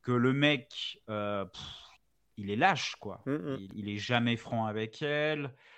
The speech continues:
Speaker 1: À un moment, il y a une histoire, c'est l'anniversaire de Danny, et puis, euh, en fait, il oublie, mais en parallèle, il y a Pélé qui lui a pensé, et je crois qu'il lui offre un dessin, je crois.
Speaker 2: Oui, c'est,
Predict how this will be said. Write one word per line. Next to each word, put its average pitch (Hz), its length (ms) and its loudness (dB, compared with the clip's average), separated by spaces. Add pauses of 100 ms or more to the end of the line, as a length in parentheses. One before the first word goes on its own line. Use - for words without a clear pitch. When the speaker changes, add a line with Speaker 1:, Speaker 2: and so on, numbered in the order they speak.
(240)
Speaker 1:
À 110 140 0
un 113 60 2
moment, 131 360 4
il 127 80 2
y - 20 2
a 120 40 2
une 117 180 0
histoire, 131 560 0
c'est - 160 -4
l'anniversaire 123 720 0
de 127 120 -2
Danny, 135 640 0
et 110 60 0
puis, 113 480 -6
euh, 104 380 -2
en 107 120 -4
fait, 131 320 -4
il 120 100 -4
oublie, 143 520 -2
mais 117 280 0 (220)
en 120 160 -2
parallèle, 135 540 6
il 131 60 -4
y 117 60 0
a 110 100 0
Pélé 143 760 2 (180)
qui - 160 -6
lui 143 260 -2
a 123 80 4
pensé, 131 440 -4
et 170 280 0
je - 80 -4
crois 139 140 -2
qu'il - 220 -10
lui 117 120 -4
offre 120 300 -6
un 113 340 -4
dessin, 131 480 -6
je - 140 -16
crois. - 220 -14
Speaker 2:
Oui, 135 280 6
c'est, 127 180 2